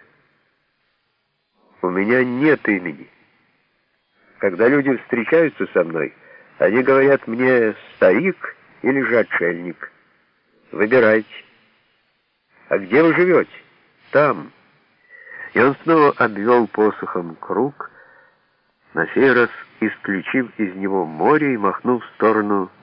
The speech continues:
не менее обширного лесного пространства. После чего он удалился. Гийом не собирался идти за ним.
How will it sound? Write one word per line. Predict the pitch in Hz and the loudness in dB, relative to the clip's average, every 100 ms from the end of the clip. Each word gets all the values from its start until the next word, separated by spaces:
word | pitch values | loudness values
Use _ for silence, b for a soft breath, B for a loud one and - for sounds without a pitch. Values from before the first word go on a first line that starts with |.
| - | -14
не | 80 | -8
менее | 78 131 135 120 | -4 -2 0 -2
обширного | - - 113 104 101 | -2 0 0 -2 -4
лесного | 98 80 - 90 90 | -4 -6 -6 -8 -8
пространства. | - - - - 87 - - - _ _ _ _ _ _ _ _ _ _ _ _ _ | -6 -8 -8 -10 -10 -10 -18 -20 _ _ _ _ _ _ _ _ _ _ _ _ _
После | - 127 113 | -6 -2 -2
чего | - 101 107 - | -2 0 0 0
он | 95 95 - | -4 -4 -8
удалился. | 90 92 82 73 - - - - _ _ _ _ _ _ _ _ _ _ _ _ _ _ _ _ _ _ _ _ _ _ _ _ _ _ | -6 -6 -6 -8 -10 -14 -20 -20 _ _ _ _ _ _ _ _ _ _ _ _ _ _ _ _ _ _ _ _ _ _ _ _ _ _
Гийом | - 92 107 110 113 | -16 -2 2 4 2
не | 120 | 0
собирался | - 123 120 110 104 120 110 | -2 0 2 2 0 -2 -2
идти | - 107 | -2 -4
за | 90 98 | -2 -4
ним. | 95 76 | -4 -12